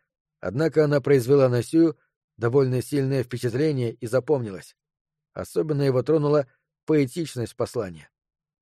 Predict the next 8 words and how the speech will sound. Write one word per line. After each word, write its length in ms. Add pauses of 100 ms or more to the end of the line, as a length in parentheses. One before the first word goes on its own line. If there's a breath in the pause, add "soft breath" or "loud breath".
(120)
Написано 580
там 240
было 160
следующее: 680 (600)
"Даже 380
если 380
это 200
ложь, 320